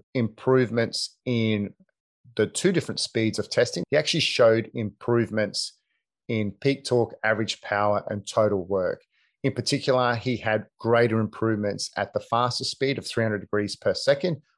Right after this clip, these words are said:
of around forty to fifty percent,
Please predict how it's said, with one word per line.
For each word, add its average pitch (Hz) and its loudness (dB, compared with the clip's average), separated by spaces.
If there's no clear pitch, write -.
of - -6
around 107 0
forty 120 0
to - -8
fifty 110 -6
percent, 120 -2